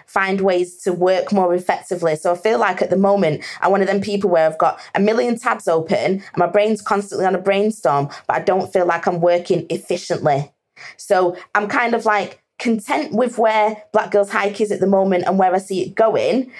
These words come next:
But then I also realise that I need to improve and get, like, 'cause now we're a charity, I need to get, like, governance skills and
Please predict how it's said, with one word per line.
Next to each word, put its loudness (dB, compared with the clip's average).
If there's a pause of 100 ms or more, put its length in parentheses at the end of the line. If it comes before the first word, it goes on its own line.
(120)
But 0
then 2
I 2
also 2
realise 2
that 0 (220)
I -2
need 0
to -10
improve 0
and 0
get, 0
like, 0 (160)
'cause 0
now 2
we're 2
a -8
charity, 0
I 2
need -2
to -10
get, -2
like, -2
governance 0
skills 0
and 0